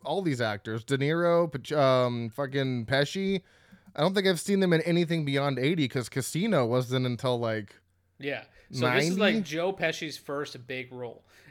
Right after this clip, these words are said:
Speaker 2: And actually
Speaker 1: Really?
Speaker 2: to the point, to the point where, like, I think, like, Robert De Niro saw him in some, like, shitty B movie and was like, "Hey, there's so-,
Speaker 1: <laughs>
Speaker 2: this movie, this, there's something about this Pesci guy." Um,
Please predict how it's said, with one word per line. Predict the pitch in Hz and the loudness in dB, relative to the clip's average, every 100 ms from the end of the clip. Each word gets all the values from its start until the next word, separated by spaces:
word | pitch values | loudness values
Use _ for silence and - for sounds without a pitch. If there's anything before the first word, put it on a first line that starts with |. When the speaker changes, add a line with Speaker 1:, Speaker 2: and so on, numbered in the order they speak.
| - | -10
Speaker 2:
And | 147 254 | -6 -2
actually | 320 392 | 2 4
Speaker 1:
Really? | 403 302 135 104 | 4 4 0 -4
Speaker 2:
to | 160 | -6
the | |
point, | 160 - 165 165 160 156 | -8 -6 -6 -4 -8 -12
to | - | -14
the | 151 | -12
point | 156 156 147 | -8 -8 -6
where, | 139 131 | -6 -4
like, | 123 120 117 - - _ _ _ - | -4 -6 -8 -16 -20 _ _ _ -6
I | 151 | -2
think, | 185 143 | -2 -2
like, | 131 123 - _ _ _ _ - | -6 -8 -18 _ _ _ _ -10
Robert | 147 147 143 | -6 -6 -8
De | |
Niro | 135 139 | -8 -6
saw | 123 139 123 | -6 -4 -4
him | 123 | -6
in | 120 | -10
some, | 123 123 | -10 -10
like, | 120 113 - - | -10 -12 -14 -18
shitty | - 135 120 110 | -12 -10 -10 -12
B | 110 | -16
movie | 117 110 - 107 110 | -18 -18 -16 -16 -16
and | - | -8
was | - 123 | -8 -6
like, | 143 - | -8 -6
"Hey, | 143 | -6
there's | 139 147 180 | -4 -4 -4
so-, | 165 | -4
Speaker 1:
<laughs> | |
Speaker 2:
this | 160 160 | -4 -8
movie, | 180 185 185 | -8 -8 -8
this, | 147 151 | -10 -8
there's | 165 165 | -6 -4
something | 185 185 170 | -4 -4 -4
about | 147 156 147 | -4 -6 -6
this | 120 | -8
Pesci | - 147 131 - | -4 -4 -6 -18
guy." | 104 80 _ - - - - - | -20 -20 _ -20 -20 -20 -20 -8
Um, | 139 127 120 110 | -6 -4 -6 -12